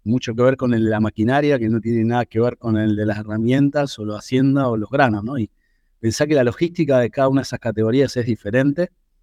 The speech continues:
y las formas de pago son distintas, ¿no? Entonces, eh,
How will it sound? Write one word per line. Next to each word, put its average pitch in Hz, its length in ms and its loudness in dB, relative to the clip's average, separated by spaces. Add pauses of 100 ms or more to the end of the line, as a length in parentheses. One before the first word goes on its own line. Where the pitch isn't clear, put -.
(460)
y 113 120 0
las 110 140 -2
formas 160 320 2
de 117 80 0
pago 117 280 4
son 104 240 -4
distintas, 95 520 -6
¿no? 120 200 -10 (160)
Entonces, 120 680 2 (640)
eh, 98 500 -2